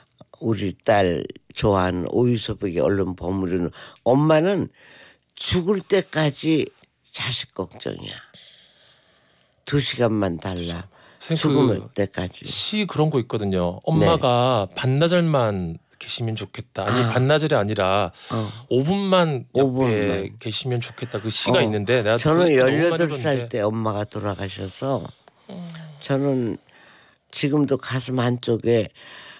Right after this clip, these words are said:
Speaker 1: 어, 한이.
Speaker 2: 그렇죠.
Speaker 1: 그래서 제가 이 뮤지컬을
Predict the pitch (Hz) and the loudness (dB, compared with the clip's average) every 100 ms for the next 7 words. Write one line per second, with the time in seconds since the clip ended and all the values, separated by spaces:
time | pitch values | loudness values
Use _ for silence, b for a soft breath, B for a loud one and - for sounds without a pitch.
0 | _ - 73 78 58 50 - - - - | _ -2 2 2 0 -2 -6 -10 -6 0
1 | 196 175 123 73 - _ B B B B | 2 4 4 0 -6 _ B B B B
2 | - - 123 147 156 139 156 156 - 135 | -14 -10 -2 2 2 2 0 -2 0 0
3 | 107 113 104 120 107 101 117 117 - 110 | 2 2 2 0 0 -2 -4 -4 -4 -2
4 | 101 127 110 | 2 2 0